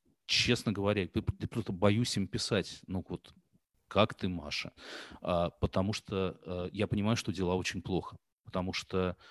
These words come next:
э, это чудовищное количество отчетности, где тебе надо записывать в специальную форму там любой, не знаю, сникерс, который ты купил в течение месяца. А,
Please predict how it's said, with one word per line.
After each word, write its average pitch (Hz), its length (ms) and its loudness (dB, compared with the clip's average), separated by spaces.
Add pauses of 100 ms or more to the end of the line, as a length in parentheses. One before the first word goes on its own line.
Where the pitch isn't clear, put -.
(460)
э, 78 300 -4
это 101 140 -4
чудовищное 110 580 6
количество 92 680 2
отчетности, - 760 2
где 92 200 -4
тебе 98 240 0
надо 92 580 2
записывать 92 580 -2
в - 60 -8
специальную 92 580 0
форму 92 560 0 (360)
там 82 220 -4
любой, 95 560 4 (320)
не 90 100 -8
знаю, 82 240 -8
сникерс, 104 540 6
который 87 340 -2
ты - 100 -6
купил 92 300 -6
в 87 80 -12
течение 95 400 -6
месяца. 113 560 -2 (580)
А, 87 460 -2